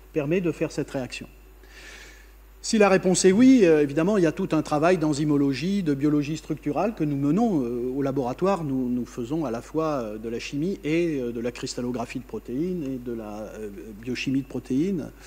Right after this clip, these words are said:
euh, de la microbiologie également, et pour étudier ce fameux système enzymatique qui a la réponse qui permet de faire cette transformation. Et ensuite, euh, la question qui se pose, c'est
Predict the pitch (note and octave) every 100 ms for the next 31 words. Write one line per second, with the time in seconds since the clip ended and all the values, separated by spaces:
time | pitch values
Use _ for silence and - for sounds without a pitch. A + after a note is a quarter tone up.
0 | - - - - B2+ C3 C3+ B2+ - C3+
1 | C3+ C3+ C3 D#3+ C3 B2 D3+ G#3 D#3 E3
2 | D3+ - F#3 F#3+ F#3+ D#3+ C3+ F#3+ G#3+ -
3 | D#3+ C#3+ D3 F#3 - - F#3 D#3+ C#3+ C#3+
4 | A2+ A#3 - F#3 G3 E3 F#3+ G#3+ D#3 -
5 | - - - - D3+ C3+ F3 - C#3 -
6 | C#3+ - C3 - A2+ - - - - -
7 | - - - - - - - - F#3 F#3+
8 | - C#4+ C#4 G#3+ F#3 - F3+ E3 D#3+ D3+
9 | D3+ E3 - F3 D#3 - B3 C4 A3+ -
10 | F#3 E3 C#3+